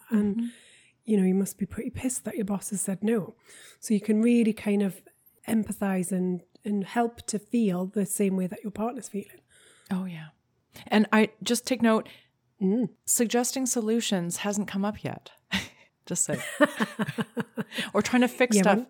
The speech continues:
Speaker 2: has not come up
Speaker 1: we're
Speaker 2: yet.
Speaker 1: not fixing anything, no.
Speaker 2: Ah.
Speaker 1: We're only
Speaker 2: Yes.
Speaker 1: on number three, but I'm pretty sure it's not on the list.
Speaker 2: Right? Exactly. Okay, just take note, everyone. Just take note. Okay, keep going.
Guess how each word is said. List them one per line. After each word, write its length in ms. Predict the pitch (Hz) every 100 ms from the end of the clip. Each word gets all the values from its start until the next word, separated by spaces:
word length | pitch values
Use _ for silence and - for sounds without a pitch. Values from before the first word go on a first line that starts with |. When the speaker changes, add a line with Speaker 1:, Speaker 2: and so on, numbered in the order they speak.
| _
Speaker 2:
has 180 | 202 196
not 160 | 202
come 160 | - 190
up 100 | 175
Speaker 1:
we're 140 | 202
Speaker 2:
yet. 60 | 208
Speaker 1:
not 220 | 214 208
fixing 360 | 226 - - 202
anything, 540 | 240 196 185 - 180
no. 80 | 190
Speaker 2:
Ah. 600 | 208 240 220 190 170 139 143 - - - _ _
Speaker 1:
We're 140 | 214 214
only 200 | 247 262
Speaker 2:
Yes. 100 | 254
Speaker 1:
on 60 |
number 200 | 247 233 226
three, 380 | - 214 185
but 180 | 170 180
I'm 120 | 175 170
pretty 320 | - 196 226
sure 280 | - 190 175
it's 200 | - -
not 180 | 180
on 120 | 175 175
the 80 |
list. 160 | 175 -
Speaker 2:
Right? 560 | 226 247 247 240 269 349
Exactly. 640 | 262 240 233 294 370 370 262
Okay, 160 | 202 247
just 240 | 262 -
take 160 | 359 359
note, 140 | 320 220
everyone. 320 | 175 156 151
Just 220 | 190 -
take 200 | 233 233
note. 160 | 170 -
Okay, 280 | 185 262 -
keep 180 | - 269
going. 320 | 240 170 131